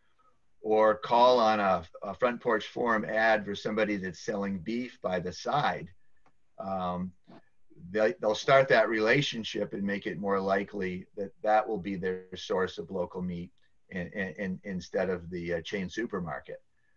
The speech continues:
Um, so we're definitely seeing that. And as a state that sh-, that ships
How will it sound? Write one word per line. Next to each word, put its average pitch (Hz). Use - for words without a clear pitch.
Um, 80
so 90
we're 110
definitely 107
seeing 127
that. 92
And 117
as 110
a 110
state 139
that 107
sh-, -
that 101
ships -